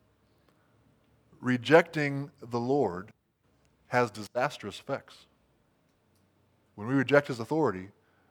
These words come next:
we say we know better, we can handle this on our own, it has disastrous effects. So what will we do about that? Well, the Westminster Shorter Catechism has it right,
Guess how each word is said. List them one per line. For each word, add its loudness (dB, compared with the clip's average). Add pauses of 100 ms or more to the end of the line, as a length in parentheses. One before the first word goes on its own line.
we 2
say 8
we 2
know 4
better, 4 (500)
we 0
can -2
handle 4
this -4
on -2
our 2
own, 0
it -4
has -2
disastrous 0 (840)
effects. -4 (720)
So -2
what 6 (560)
will -2
we 2
do -4 (340)
about 0
that? -12 (1120)
Well, 8
the 2
Westminster 4
Shorter 0
Catechism 6
has 2
it -10
right, 2